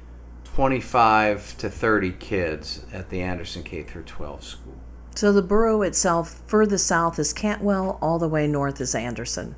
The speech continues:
Speaker 2: Is that right?
Speaker 1: Yeah, and that reaches about eighty miles.
Speaker 2: Wow.
Speaker 1: About eighty miles. So,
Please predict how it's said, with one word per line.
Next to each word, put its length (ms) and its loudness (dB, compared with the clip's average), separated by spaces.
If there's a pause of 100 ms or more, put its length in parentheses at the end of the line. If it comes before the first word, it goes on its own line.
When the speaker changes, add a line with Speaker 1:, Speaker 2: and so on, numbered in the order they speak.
Speaker 2:
Is 80 -10
that 80 -4
right? 80 6
Speaker 1:
Yeah, 520 6
and 220 4
that 280 0
reaches 460 4
about 520 8
eighty 320 10
miles. 960 2 (400)
Speaker 2:
Wow. 220 -4
Speaker 1:
About 320 2
eighty 340 4
miles. 540 6
So, 400 4